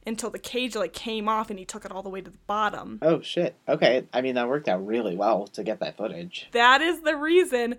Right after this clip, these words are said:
Speaker 1: Hooper survives in the movie, because they didn't have anyone in the cage when that happened, so they had to rewrite it that Hooper got himself out of the cage.
Speaker 2: I mean, I'm glad they did.
Speaker 1: I agree. It worked out really well.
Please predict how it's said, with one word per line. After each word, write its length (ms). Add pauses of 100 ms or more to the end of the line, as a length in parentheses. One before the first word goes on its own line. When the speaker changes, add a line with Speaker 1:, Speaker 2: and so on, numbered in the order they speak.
Speaker 1:
Hooper 520
survives 720
in 120
the 80
movie, 800
because 340
they 160
didn't 200
have 320
anyone 360
in 80
the 80
cage 420
when 140
that 160
happened, 580
so 80
they 160
had 160
to 100
rewrite 640
it 100
that 140 (120)
Hooper 340
got 260
himself 380
out 140
of 60
the 60
cage. 640
Speaker 2:
I 60
mean, 120
I'm 120
glad 260
they 100
did. 540
Speaker 1:
I 160
agree. 400
It 100
worked 220
out 140
really 180
well. 340